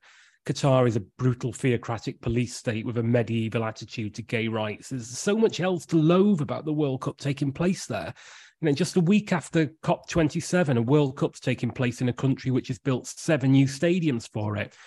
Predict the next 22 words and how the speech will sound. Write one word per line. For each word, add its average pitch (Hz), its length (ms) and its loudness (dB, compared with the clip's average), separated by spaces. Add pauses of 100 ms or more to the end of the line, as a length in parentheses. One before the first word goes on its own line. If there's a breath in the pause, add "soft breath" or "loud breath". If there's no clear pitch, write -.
(200 soft breath)
Who's 165 160 8
gonna 185 160 4
play 262 320 4
there 143 180 2
after 117 220 -4
next - 240 -4
month? 101 320 -4 (160)
Nobody 123 340 4
knows. 180 400 4 (380 soft breath)
It's 151 120 -6
built 175 240 2
a 170 40 -2
hundred 196 400 6
and 185 120 6
five 190 460 2
new 127 220 4
hotels 135 520 0
in 123 60 -6
the 113 60 -6
past - 300 -8
sixteen 135 460 2
months. 143 360 4